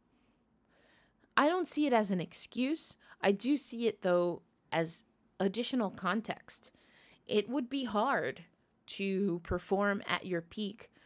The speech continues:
knowing that this is a team that hasn't had a lot of time to build chemistry and then have five of your players out of the lineup prior to your first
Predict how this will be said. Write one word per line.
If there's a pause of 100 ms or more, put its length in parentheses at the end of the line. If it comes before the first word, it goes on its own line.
(220)
knowing
that
this
is
a
team (220)
that
hasn't
had
a
lot
of
time
to
build
chemistry (580)
and
then
have
five
of
your
players (800)
out
of
the
lineup (260)
prior
to
your
first